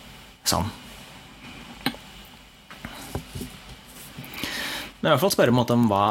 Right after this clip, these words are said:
hva er egentlig alternativet da? Oi, der kom den frem også. Fordi vi ønsker på en måte å ha noen gode grunner for å tro. Og jeg tror Nietzsche på en måte har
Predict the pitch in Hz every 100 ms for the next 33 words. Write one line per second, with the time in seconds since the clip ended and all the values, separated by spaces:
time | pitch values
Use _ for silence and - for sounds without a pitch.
0 | - 98 107 87 92 82 - - 92 82
1 | 78 90 95 - - - - - - -
2 | - - 120 - 95 87 92 113 - -
3 | - - - - - - - - - -
4 | - - 180 208 175 - 165 151 139 143
5 | 147 110 110 120 117 143 113 95 113 -
6 | 95 98 92 85 - - 107 147 185 196
7 | - - 185 170 135 117 139 131 120 120